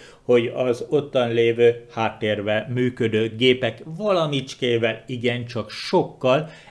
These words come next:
erőteljesebbek, és hát több processzorral is működnek, nem olyan, mint az én szegény kis gépecském, ami bizony már kezd három éves lenni, és hát nem a legmodernabb, de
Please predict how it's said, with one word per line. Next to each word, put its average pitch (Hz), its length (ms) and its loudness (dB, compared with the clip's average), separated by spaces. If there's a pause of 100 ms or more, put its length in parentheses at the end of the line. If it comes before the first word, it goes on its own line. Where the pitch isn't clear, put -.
(120)
erőteljesebbek, 139 1500 -2
és 123 420 -2 (140)
hát 123 280 -10
több 120 220 2
processzorral 117 920 -2
is 117 200 -4
működnek, 123 760 -2 (120)
nem 117 200 -6
olyan, 110 460 0
mint 110 220 -4
az 101 140 -4
én 110 320 -2
szegény 117 460 -2
kis 104 260 -6
gépecském, 156 640 -2
ami 139 240 -4 (220)
bizony 113 300 0
már 110 340 -6
kezd 117 320 -4 (100)
három 143 340 0
éves 127 360 0
lenni, 123 400 -2 (420)
és 190 340 0
hát 156 240 -4
nem 120 160 -4
a 117 60 0
legmodernabb, 117 800 -2 (220)
de 143 400 -4